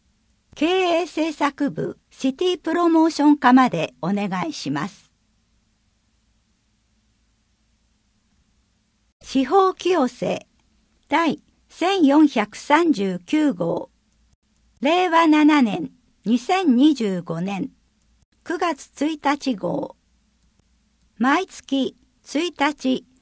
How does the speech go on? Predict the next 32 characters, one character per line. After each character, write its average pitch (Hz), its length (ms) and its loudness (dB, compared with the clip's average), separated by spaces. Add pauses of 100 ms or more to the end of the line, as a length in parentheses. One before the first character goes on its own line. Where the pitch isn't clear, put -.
(180)
十 381 240 0
五 254 160 0
日 185 400 -4
発 202 260 -10 (160)
行。 185 400 -4 (840)
発 262 240 0 (120)
行、 285 440 2 (380)
清 339 280 0
瀬 320 220 -6
市。 175 320 -10 (960)
編 294 240 4
集、 233 500 -2 (640)
経 311 120 -2
営 349 400 0
制 311 280 -4
作 277 400 -2
部、 175 280 -8 (400)
シ 254 240 -4
テ 349 240 -4
ィ 349 40 -10
プ 285 160 0
ロ 302 160 4
モ 269 220 4
ー 269 40 -2
シ 254 140 -6
ョ 240 100 2
ン 240 80 0
課。 - 300 -4 (1160)
郵 370 260 0
便 359 300 -2
番 320 320 0
号、 190 340 -4